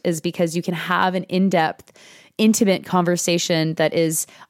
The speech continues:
unscripted or scripted, but is not mediated by forces that normally try to mediate and tell you what to say or what to do. In fact, what you're doing often for us anyway is, is we're feeding off of the energy of the people that like to listen to us, which is, like, really positive and, and, and healthy and,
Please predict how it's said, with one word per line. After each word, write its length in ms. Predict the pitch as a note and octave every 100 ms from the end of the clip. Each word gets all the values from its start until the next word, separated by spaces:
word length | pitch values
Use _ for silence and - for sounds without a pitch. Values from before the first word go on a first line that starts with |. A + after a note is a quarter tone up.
| -
unscripted 680 | G3+ G#3+ G#3 F#3 E3+ E3+ D#3
or 180 | G#3 C4
scripted, 600 | C#4+ - E3 - D#3+ D3+
but 100 | E3+
is 160 | E3+ E3
not 320 | F#3+ G3 G#3+
mediated 480 | F#3+ F3+ E3+ E3 D#3+
by 140 | E3
forces 500 | E3 E3+ E3 - D#3
that 240 | D#3+ D3+ -
normally 520 | F3 E3+ F3+ F3 E3
try 220 | D#3 - D#3
to 60 |
mediate 500 | D#3 D#3 D#3 D3+ D3
and 160 | - D#3
tell 220 | - D#3
you 160 | D3+ D3
what 120 | D3
to 80 | E3
say 200 | - D3+
or 60 | D3+
what 120 | C#3+
to 100 | G3+
do. 220 | C4 C#4+ - - -
In 120 | A3+
fact, 300 | G#3+ C4+ D4+
what 100 | G#3
you're 80 | G3+
doing 400 | F#3 B3 A#3 F#3+
often 360 | F3 A#3 A3 F#3+
for 160 | F3+
us 240 | D#4 F#4 -
anyway 360 | E3+ E3 D#3+
is, 160 | E3+ E3+ - -
is 160 | - F#3
we're 80 | G#3
feeding 320 | A3 G#3 G#3
off 180 | F#3 F#3+
of 60 | F3+
the 120 | -
energy 320 | F3 F3+ E3+
of 60 | E3
the 60 |
people 240 | - E3+ D#3+
that 180 | D#3 G#2
like 180 | D#3+ -
to 100 | F3
listen 300 | B3+ - B3
to 140 | F3
us, 280 | D3+ - -
which 100 | F3
is, 200 | F3 E3+
like, 200 | E3+ D#3+ D#3+
really 240 | F#3+ B3+
positive 580 | G#3+ - G#3+ G3+ F#3+ E3+
and, 280 | D#3+ D#3+ -
and, 240 | E3 D#3+ E3
and 120 | D#3
healthy 520 | D#3+ G#3+ A3+ G3 F3
and, 200 | D#3 D#3